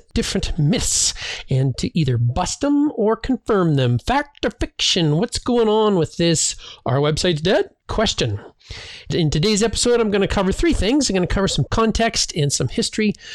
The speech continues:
of websites, where they came from, when they started, and where we're at now, the evolution of them,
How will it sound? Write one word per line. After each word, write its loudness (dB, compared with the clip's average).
of 0
websites, 0
where -2
they 0
came 0
from, 0
when 2
they 2
started, 0
and 0
where 2
we're 2
at 0
now, 0
the 2
evolution 2
of 2
them, 2